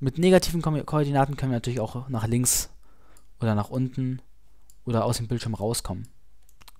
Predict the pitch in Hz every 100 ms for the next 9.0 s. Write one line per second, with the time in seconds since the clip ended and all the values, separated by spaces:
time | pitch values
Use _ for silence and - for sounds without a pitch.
0 | - - 147 - - - - - - -
1 | - - - - 113 110 110 - 107 110
2 | - - - - - - - - - -
3 | - - - - - - - - - -
4 | - - 143 - 113 127 - 131 120 110
5 | - 135 156 165 - 139 - 123 120 -
6 | 104 110 139 160 175 175 - - - -
7 | - - 135 135 135 139 - - 151 127
8 | 120 113 - - - - - 143 180 240